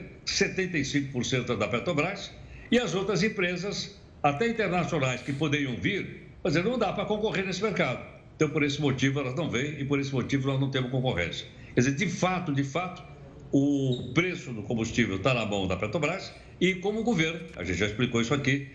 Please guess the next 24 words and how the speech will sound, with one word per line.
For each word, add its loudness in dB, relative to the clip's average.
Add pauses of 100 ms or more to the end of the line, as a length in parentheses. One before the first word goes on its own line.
(140)
é 2
o -2
maior 0
acionista 0
dessa 0
empresa 0
de -2
capital 0
misto, -2 (340)
ele 4
pode 0
sim 0 (260)
fazer 2
com -4
que -2
essa 2
política 2
mude. -2
E 6
vou 0
repetir 0
mais 2
uma 0
vez: -2